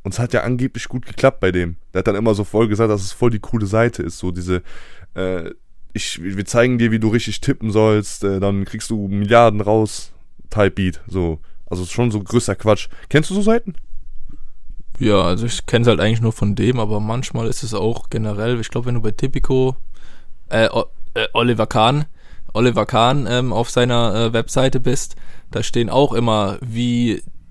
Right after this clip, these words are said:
Speaker 2: die davor gekahnt haben. Ähm, da, also ich weiß nicht, für was die Seiten gut sind. Das ist eigentlich kompletter Quatsch.
Speaker 1: Ja, also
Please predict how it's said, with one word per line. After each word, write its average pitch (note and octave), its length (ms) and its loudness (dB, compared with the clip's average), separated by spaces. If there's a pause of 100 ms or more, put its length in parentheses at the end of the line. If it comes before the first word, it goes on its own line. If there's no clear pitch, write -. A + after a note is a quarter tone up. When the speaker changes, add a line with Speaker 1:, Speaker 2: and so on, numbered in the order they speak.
(160)
Speaker 2:
die A2+ 100 -4
davor A#2+ 460 2
gekahnt A#2+ 500 0
haben. A#2+ 360 -4 (1000)
Ähm, G#2+ 320 2 (680)
da, D#2+ 180 -6 (180)
also A#2 220 -2
ich - 180 -6
weiß G2 200 0
nicht, A#2+ 100 0
für A2 100 -2
was G#2+ 160 2
die A2+ 100 -4
Seiten G#2+ 260 0
gut A2 180 -2
sind. F2+ 160 -6
Das - 80 -2
ist - 60 2
eigentlich - 160 2
kompletter A2+ 280 -4
Quatsch. - 300 -6 (880)
Speaker 1:
Ja, F#2+ 260 2
also G#2+ 320 4